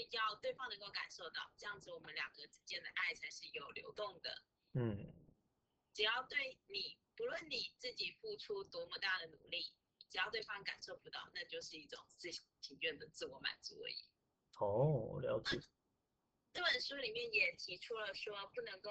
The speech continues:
Speaker 1: 什么事情都自己一个人做，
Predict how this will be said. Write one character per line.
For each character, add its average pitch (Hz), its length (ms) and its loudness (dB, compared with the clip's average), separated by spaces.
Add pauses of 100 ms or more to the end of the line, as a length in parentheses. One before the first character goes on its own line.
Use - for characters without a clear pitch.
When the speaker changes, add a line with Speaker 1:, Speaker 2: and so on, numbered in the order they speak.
Speaker 1:
什 - 180 -4
么 - 80 -14
事 440 220 -4
情 - 220 -10 (100)
都 - 80 -2 (640)
自 466 140 -8
己 - 160 -4
一 - 60 -10
个 170 100 0
人 160 100 0 (160)
做， - 340 -4